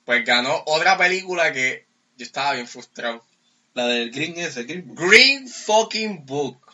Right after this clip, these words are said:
Speaker 2: ¿Qué pasó con Green Book?
Speaker 1: Green Book ganó tres. Ganó mejor película comedia o musical. Ganó mejor actor de reparto, que esa te la doy, Mahershala Ali.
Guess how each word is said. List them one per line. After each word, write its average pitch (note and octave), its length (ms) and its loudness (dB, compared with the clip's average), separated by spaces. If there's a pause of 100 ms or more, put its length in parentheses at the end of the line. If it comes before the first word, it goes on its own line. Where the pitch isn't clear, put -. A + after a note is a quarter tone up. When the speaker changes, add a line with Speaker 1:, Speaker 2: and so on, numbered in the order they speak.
(540)
Speaker 2:
¿Qué C3+ 140 -6
pasó C#3+ 220 -4
con C3 120 -8
Green G#2+ 240 -8
Book? G2 240 -20 (100)
Speaker 1:
Green F3 280 4
Book A#3+ 100 -4
ganó A3+ 280 4
tres. A#2+ 260 0 (240)
Ganó C3 340 2
mejor G#3+ 360 2
película A3 600 0
comedia C3 600 -2 (580)
o D3 240 -2
musical. A2+ 580 -12 (920)
Ganó D#3+ 520 2
mejor D3+ 340 2
actor F#3 300 -2
de F#3 100 -2
reparto, F#3 420 -2
que D3+ 80 -2
esa C#3+ 160 -4
te D3 120 0
la C#3 100 2
doy, G2 220 -4
Mahershala A#2 580 2
Ali. G#2 260 -4